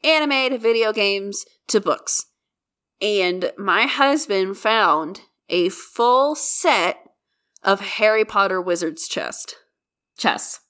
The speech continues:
Speaker 1: Chess. Yeah. Sorry, did I add a T to that?
Speaker 2: Yeah, which I'm like, that would be much more intriguing. <laughs>
Speaker 1: <laughs> I'm sorry, I meant chess. My mouth just continues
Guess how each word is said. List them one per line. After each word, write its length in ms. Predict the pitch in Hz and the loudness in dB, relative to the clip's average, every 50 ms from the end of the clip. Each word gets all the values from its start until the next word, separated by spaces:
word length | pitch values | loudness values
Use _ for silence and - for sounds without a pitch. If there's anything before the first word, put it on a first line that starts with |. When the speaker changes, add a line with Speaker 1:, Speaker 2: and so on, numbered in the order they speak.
| _ _ _ _ _ _ - | _ _ _ _ _ _ -4
Speaker 1:
Chess. 360 | - 214 - - - - - - _ _ _ _ _ _ _ - | -2 -2 -2 -2 -4 -6 -6 -8 _ _ _ _ _ _ _ -6
Yeah. 220 | 190 175 - 180 - _ _ _ _ - | -4 -4 -4 -6 -12 _ _ _ _ -8
Sorry, 260 | - - 190 175 160 | -2 0 0 0 0
did 120 | 160 220 220 | 0 0 2
I 80 | 240 | 4
add 120 | 226 233 240 | 4 4 4
a 40 | 226 | 2
T 180 | 233 - 226 208 | 2 0 -2 0
to 80 | 202 | 2
that? 260 | 190 196 196 - - - _ _ _ _ _ _ - | 2 2 2 2 0 -6 _ _ _ _ _ _ -8
Speaker 2:
Yeah, 300 | 208 233 220 196 190 190 | -4 0 2 2 2 2
which 240 | 185 202 208 - | 2 0 -2 0
I'm 160 | 277 214 208 208 | 0 0 0 2
like, 220 | 196 175 160 151 | 0 0 0 2
that 160 | - 262 330 294 | 2 0 2 2
would 140 | 214 185 - | 0 -2 0
be 100 | - 170 151 | 0 0 0
much 300 | 156 160 175 180 - - | 2 0 0 0 0 -4
more 140 | 160 151 151 | -4 -2 -2
intriguing. 600 | 143 135 - - 151 151 143 135 139 139 151 - - - - - - - | -2 -4 -2 0 2 2 2 2 0 2 2 2 2 0 -8 -12 -16 -20
<laughs> 220 | - - - _ _ | -20 -20 -20 _ _
Speaker 1:
<laughs> 160 | _ _ - - | _ _ -6 -2
I'm 480 | 679 679 622 - - 539 480 466 453 440 - | -2 0 0 0 2 2 2 2 2 0 0
sorry, 480 | - 330 294 285 277 277 277 277 277 - | 2 4 4 4 4 6 4 4 4 4
I 140 | - 311 359 | 2 2 2
meant 300 | 359 381 415 359 - - | 2 2 -2 -2 -2 -4
chess. 640 | - - 277 240 226 226 226 262 - - - - - - - - - _ - | -2 2 4 6 6 6 4 4 0 -2 -4 -8 -10 -14 -20 -20 -18 _ 0
My 520 | 285 320 359 339 359 349 311 269 - - - _ - | 2 4 4 4 2 0 0 -2 -4 -6 -12 _ -10
mouth 560 | 226 240 233 226 214 214 214 214 - - - - | -4 -2 2 4 4 4 4 2 0 -8 -8 -2
just 340 | - 226 214 208 - - - | 2 2 2 2 2 0 2
continues 920 | 254 226 208 196 - 208 175 185 185 185 185 185 185 190 - - - - | 2 2 2 2 0 0 0 0 0 0 0 0 0 0 0 -2 -2 -4